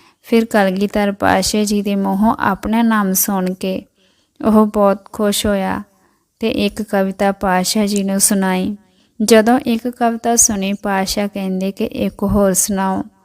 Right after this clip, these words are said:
ਉਸਨੇ ਇੱਕ ਹੋਰ ਸੁਣਾਈ। ਫਿਰ ਪਾਤਸ਼ਾਹ ਕਹਿੰਦੇ ਕਿ "ਹੋਰ ਸੁਣਾਓ।" ਉਸਨੇ ਫਿਰ ਇੱਕ ਹੋਰ ਕਵਿਤਾ ਸੁਣਾਈ। ਹਜ਼ੂਰ ਪਾਤਸ਼ਾਹ ਜੀ ਕਹਿੰਦੇ ਕਿ "ਜੋ ਵੀ ਹੋਰ ਆਉਂਦਾ ਹੈ, ਉਹ ਸੁਣਾਓ।" ਫਿਰ ਸਵਾ ਘੰਟਾ ਪਾਤਸ਼ਾਹ ਉਸ ਤੋਂ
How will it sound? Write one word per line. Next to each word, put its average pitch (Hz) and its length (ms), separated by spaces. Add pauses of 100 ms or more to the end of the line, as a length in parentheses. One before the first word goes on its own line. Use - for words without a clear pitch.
(320)
ਉਸਨੇ 254 440
ਇੱਕ 226 380
ਹੋਰ 202 280
ਸੁਣਾਈ। 190 580 (440)
ਫਿਰ 254 160
ਪਾਤਸ਼ਾਹ 240 500
ਕਹਿੰਦੇ 208 400
ਕਿ 214 180
"ਹੋਰ 202 280
ਸੁਣਾਓ।" 190 540 (560)
ਉਸਨੇ 226 440
ਫਿਰ 254 280 (100)
ਇੱਕ 214 220
ਹੋਰ 208 320
ਕਵਿਤਾ 202 540
ਸੁਣਾਈ। 196 580 (320)
ਹਜ਼ੂਰ 233 340
ਪਾਤਸ਼ਾਹ 208 540
ਜੀ 214 120
ਕਹਿੰਦੇ 202 420
ਕਿ 220 160
"ਜੋ 190 320
ਵੀ 208 160
ਹੋਰ 208 260
ਆਉਂਦਾ 190 360
ਹੈ, 214 160 (120)
ਉਹ 196 160
ਸੁਣਾਓ।" 190 520 (600)
ਫਿਰ 240 220
ਸਵਾ 214 420
ਘੰਟਾ 202 500
ਪਾਤਸ਼ਾਹ 196 600
ਉਸ 196 160
ਤੋਂ 202 380